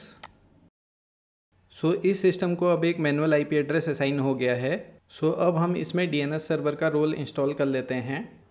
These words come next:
So, डीएनएस सर्वर रोल इंस्टॉल करने के लिए go to manage, add roles and features, before you begin wizard में click on next। इंस्टॉलेशन टाइप में हम सेलेक्ट करेंगे रोल बेस्ड और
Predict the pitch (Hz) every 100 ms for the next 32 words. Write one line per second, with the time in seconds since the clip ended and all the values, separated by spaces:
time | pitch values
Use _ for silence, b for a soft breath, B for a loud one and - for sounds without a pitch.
0 | - 170 170 151 147 170 175 170 165 165
1 | 170 170 160 151 156 156 147 143 143 139
2 | 151 208 - - - _ 120 135 147 175
3 | 143 135 143 175 180 - - - - -
4 | - _ _ _ - - _ _ - 139
5 | 156 156 160 165 165 156 156 139 135 143
6 | 175 208 - - - _ _ _ _ 135
7 | 139 151 180 180 180 175 160 165 165 151
8 | 143 135 135 135 143 202 - - 151 156
9 | 156 156 143 135 139 - - - - _
10 | _ _ _ _ _ - 156 - 170 165
11 | 190 170 160 160 170 156 160 156 143 147
12 | 143 143 156 143 147 147 147 147 147 143